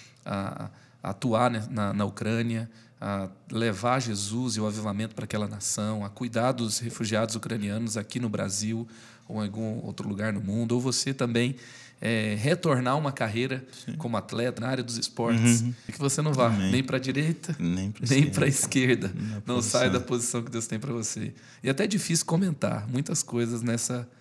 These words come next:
Speaker 1: conversa aqui, né, gente? E obrigado, Gilmar, por você trazer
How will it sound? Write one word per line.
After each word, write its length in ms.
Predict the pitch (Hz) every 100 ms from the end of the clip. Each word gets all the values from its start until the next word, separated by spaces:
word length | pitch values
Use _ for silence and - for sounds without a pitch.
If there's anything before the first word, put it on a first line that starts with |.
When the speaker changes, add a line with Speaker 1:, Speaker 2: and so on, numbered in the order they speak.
| - - - _ _
Speaker 1:
conversa 520 | - 123 113 110 -
aqui, 240 | 117 113
né, 120 | 101 110
gente? 460 | 98 92 - - - - - - - -
E 420 | 120 107 107 107
obrigado, 440 | 113 127 131 113
Gilmar, 260 | 110 110 107
por 140 | 110
você 600 | 113 113 - 123 123 107 - - - - _
trazer 760 | 127 135 117 - 139 190 196